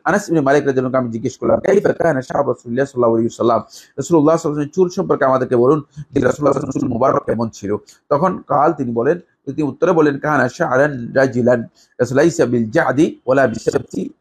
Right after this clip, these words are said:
বাইনা উযুনাইহি, বাইনা উযুনাইহি ওয়া আতিকিহি। খুব ভালো করে একটু খেয়াল করে রাসূলুল্লাহ সাল্লাল্লাহু আলাইহি ওয়াসাল্লাম চুলগুলো ছিল শা'রান রাজিলান, এগুলো,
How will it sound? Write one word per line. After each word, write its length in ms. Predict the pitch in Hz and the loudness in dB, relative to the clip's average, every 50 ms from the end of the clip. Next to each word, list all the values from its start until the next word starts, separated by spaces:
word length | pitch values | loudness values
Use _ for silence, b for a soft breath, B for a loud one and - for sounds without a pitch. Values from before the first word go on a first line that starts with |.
| _ _ _ _ - | _ _ _ _ 0
বাইনা 340 | 147 156 165 160 147 135 113 | 2 2 2 4 2 2 0
উযুনাইহি, 760 | 95 135 - - 120 - 143 147 131 123 139 139 147 170 - | 0 -2 -2 0 0 2 2 2 2 2 0 2 2 0 2
বাইনা 400 | - 143 147 175 175 196 - - - _ _ _ _ _ B B 131 B - | 2 2 2 4 4 2 0 0 -2 _ _ _ _ _ B B -18 B -2
উযুনাইহি 640 | 143 135 123 139 135 165 175 165 151 190 226 226 185 | -2 0 2 2 2 4 2 2 2 2 2 2 2
ওয়া 200 | 151 147 160 185 | 4 4 4 2
আতিকিহি। 920 | 202 - 120 135 151 180 208 233 208 - - - 135 - - 120 117 104 _ _ _ _ _ _ _ _ _ _ _ _ _ _ _ - _ B B B B B B B | 0 2 2 2 4 4 4 2 0 -2 -4 -6 -6 -6 -4 -6 -6 -6 _ _ _ _ _ _ _ _ _ _ _ _ _ _ _ -20 _ B B B B B B B
খুব 240 | - - 214 185 143 | -2 -2 0 0 2
ভালো 160 | 165 170 175 | 2 2 2
করে 140 | 175 185 180 | 2 2 0
একটু 120 | 175 185 190 | 0 -2 -2
খেয়াল 180 | 185 185 185 | 0 0 -2
করে 120 | 180 208 208 | 0 0 0
রাসূলুল্লাহ 400 | 180 - 165 160 156 160 170 208 | 0 0 -2 -2 2 2 2 2
সাল্লাল্লাহু 580 | - 180 165 - - - 151 - - 151 143 | 2 -2 -6 -4 -4 -6 -6 -4 -4 -4 0
আলাইহি 20 | 151 | 0
ওয়াসাল্লাম 80 | 165 | 0
চুলগুলো 0 | |
ছিল 260 | 160 - 190 202 233 208 - _ _ _ _ _ _ _ _ _ - | 0 0 2 2 2 2 2 _ _ _ _ _ _ _ _ _ -2
শা'রান 640 | - 160 - 135 123 123 123 147 165 156 143 127 131 | 0 0 2 2 2 4 4 4 2 2 -2 -2 0
রাজিলান, 540 | 147 151 147 120 123 120 123 127 127 - - - _ b b b b b b b - | 0 0 0 0 -2 0 2 0 0 0 -6 -18 _ b b b b b b b 0
এগুলো, 420 | 151 160 170 185 208 185 175 - | 2 4 6 6 6 6 4 4